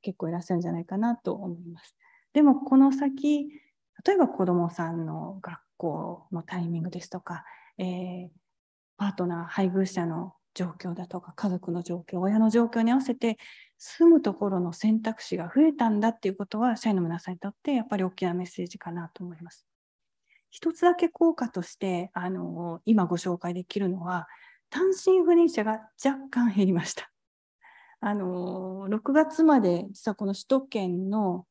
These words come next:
とか大阪の本社系の組織で、千五百人単身赴任者いたんですけれども、七月になってから二百人ぐらい減ったんですね。まあまあ、十四パーセントぐらいです。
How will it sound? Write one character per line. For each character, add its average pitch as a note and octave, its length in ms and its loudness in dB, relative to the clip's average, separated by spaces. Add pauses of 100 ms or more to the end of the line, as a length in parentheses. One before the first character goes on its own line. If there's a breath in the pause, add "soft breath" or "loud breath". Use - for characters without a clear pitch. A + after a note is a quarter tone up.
(500)
と A#3+ 100 2
か F3+ 140 -2
大 G3+ 140 0
阪 F#3+ 320 -8
の F#3 400 0
本 C4+ 160 6
社 C4+ 160 0
系 C4 240 2
の B3 180 2
組 B3+ 160 -2
織 - 340 -10
で、 F3 260 -4 (420 soft breath)
千 D4 240 8
五 D#4 100 8
百 D4+ 180 4
人 A3+ 200 6
単 E3+ 140 -2
身 F3 280 -4
赴 F3+ 80 -2
任 F3+ 140 0
者 F3+ 160 -12
い F3+ 60 -12
た F3+ 140 -6
ん E3+ 80 -4
で E3+ 80 -8
す - 120 -18
け F#3 80 -10
れ F3 80 -8
ど F3 100 -10
も、 F3 300 0 (400 soft breath)
七 - 280 -2
月 C4+ 600 2
に G3+ 160 6
な F3+ 120 2
っ F#3 100 -18
て F3 100 -14
か - 160 -12
ら E3+ 200 -8 (360 soft breath)
二 A3 80 4
百 C4 260 0
人 B3 260 6
ぐ A3 120 2
ら F3+ 80 -4
い E3+ 80 -10
減 - 120 -20
っ - 40 -20 (100)
た F#3 120 -10
ん F3+ 60 -10
で E3+ 60 -12
す - 180 -10
ね。 G3 200 -6 (840)
ま G#3+ 120 6
あ G3+ 40 6
ま F#3 100 4
あ、 E3+ 40 2
十 G3+ 160 0
四 G3+ 160 4
パ G3 120 -2
ー F#3 40 -2
セ F#3+ 140 -2
ン F#3 60 0
ト F#3 160 -4
ぐ F3 80 -6
ら F3+ 100 -8
い F#3+ 140 -16
で F3+ 100 -14
す。 - 180 -20